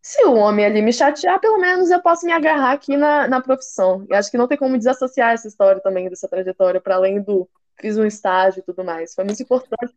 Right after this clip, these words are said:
pra mim essas frustrações e esses envolvimentos amorosos, enfim. É, e aí foi quando eu quis conhecer um pouco mais sobre mim, conhecer sobre as coisas que eu gostaria de,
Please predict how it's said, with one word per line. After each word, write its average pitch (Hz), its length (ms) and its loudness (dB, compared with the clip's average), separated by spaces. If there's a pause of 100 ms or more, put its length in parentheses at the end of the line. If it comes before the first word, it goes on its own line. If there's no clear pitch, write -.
pra 202 80 -2
mim 196 160 -2
essas 202 400 -4
frustrações 185 960 -2
e 185 60 0
esses 185 420 -4 (260)
envolvimentos 190 680 0
amorosos, 165 580 -4
enfim. - 260 -16 (960)
É, 190 460 4
e 208 60 2
aí 214 140 4
foi 294 140 2
quando 294 260 2
eu 311 140 2
quis 294 240 -2 (260)
conhecer 302 360 4
um 302 100 0
pouco 285 260 2
mais 254 240 0
sobre 277 240 2
mim, 262 320 0
conhecer 233 400 -2
sobre 233 260 0
as 226 140 -4
coisas 240 400 -2
que 240 80 -6
eu 214 80 -4
gostaria 202 580 -2
de, 202 560 -6